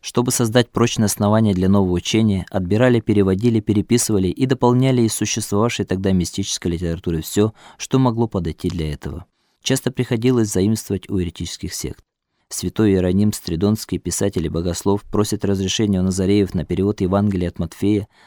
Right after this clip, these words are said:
написанного на халдейском языке еврейскими буквами. При переводе ему пришлось решать нелегкую задачу разгадки этой тайнописи.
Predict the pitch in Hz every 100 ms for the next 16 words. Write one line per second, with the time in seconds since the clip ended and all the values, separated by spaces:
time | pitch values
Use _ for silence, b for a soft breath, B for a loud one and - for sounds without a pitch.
0 | b - - 131 - 110 101 101 104 107
1 | 117 - 90 85 90 101 92 80 78 -
2 | 87 82 90 - 76 85 - _ _ _
3 | - 135 147 127 127 139 123 123 120 113
4 | - 123 113 110 123 - 98 131 135 110
5 | 101 95 113 - 87 85 101 98 - -
6 | 90 82 101 92 73 - 73 -